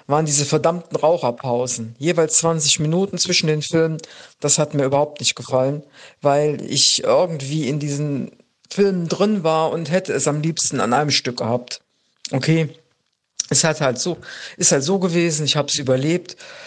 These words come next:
Und der dritte war halt auch wirklich schon so wie die Atmosphäre im Kino. Man wusste, es geht zu Ende. Man weiß auch, dass das, das Gute siegt. Die Bilder waren wie immer grandios.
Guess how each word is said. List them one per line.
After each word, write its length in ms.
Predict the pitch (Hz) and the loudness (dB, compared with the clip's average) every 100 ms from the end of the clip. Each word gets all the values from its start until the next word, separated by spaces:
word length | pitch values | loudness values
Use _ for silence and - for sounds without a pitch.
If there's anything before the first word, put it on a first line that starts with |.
| - - | -20 -10
Und 380 | - 151 147 135 | -4 -2 0 2
der 100 | 135 | 2
dritte 520 | 139 180 185 170 147 | 2 2 2 2 2
war 340 | 151 147 160 | 0 2 0
halt 540 | 151 147 147 147 151 - | 0 2 2 0 -6 -2
auch 460 | 127 151 160 - - - | 0 2 0 -4 -12 -2
wirklich 440 | 185 185 160 - | -2 0 0 2
schon 240 | - 160 | 2 2
so 180 | 151 170 | 0 0
wie 60 | 160 | 2
die 100 | 156 | 2
Atmosphäre 580 | 143 151 - 175 165 147 | 2 0 0 2 2 0
im 140 | 143 | -2
Kino. 480 | - 180 185 180 175 - - - - | -2 0 2 0 -2 -8 -20 -8 0
Man 180 | 160 | 2
wusste, 300 | 180 220 - | 2 2 0
es 160 | 180 - | -2 -2
geht 240 | 170 175 | -2 0
zu 120 | - 143 | 2 4
Ende. 560 | 156 190 208 220 226 208 - _ _ _ _ _ _ _ _ _ _ _ | 2 2 0 2 0 -4 -14 _ _ _ _ _ _ _ _ _ _ _
Man 180 | 143 147 | 0 2
weiß 260 | 151 196 - | 2 2 2
auch, 280 | 147 - - _ _ _ _ | 0 -2 -18 _ _ _ _
dass 340 | 139 139 - 131 | -2 0 -2 -4
das, 320 | - - - | -2 -4 -4
das 220 | - 131 - | 0 0 2
Gute 320 | 190 202 170 | 0 2 2
siegt. 540 | 139 196 220 - - _ _ _ _ _ _ _ _ - | 2 2 0 -4 -10 _ _ _ _ _ _ _ _ -6
Die 80 | 143 | 0
Bilder 360 | 180 196 175 | 2 2 2
waren 240 | 165 165 147 | 2 0 -2
wie 100 | 151 | -2
immer 220 | 165 151 | 0 0
grandios. 800 | - 143 139 160 180 196 - | 0 0 2 2 2 0 -2